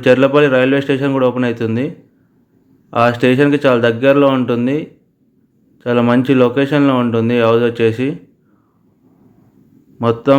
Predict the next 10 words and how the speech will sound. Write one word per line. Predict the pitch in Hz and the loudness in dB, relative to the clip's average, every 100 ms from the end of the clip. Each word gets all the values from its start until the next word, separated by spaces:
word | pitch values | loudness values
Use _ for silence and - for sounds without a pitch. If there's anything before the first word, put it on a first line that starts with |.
| 131 | 2
నూట | 120 123 131 131 | 2 0 2 2
ఇరవై | 120 120 120 | 2 0 0
ఐదు | 113 113 | 0 0
గజాలు, | 113 113 113 131 170 _ _ _ _ _ _ _ _ | 0 -2 -2 -4 -8 _ _ _ _ _ _ _ _
నార్త్ | 120 123 123 127 123 | -2 0 0 -2 0
ఫేస్, | 113 113 135 175 - 113 110 | 0 0 -4 -4 -10 -8 -2
జీ | 127 127 | -2 0
ప్లస్ | 127 127 127 | -2 -2 -2
వన్ | 117 113 110 | -2 0 0
ఇల్లు. | 107 | 0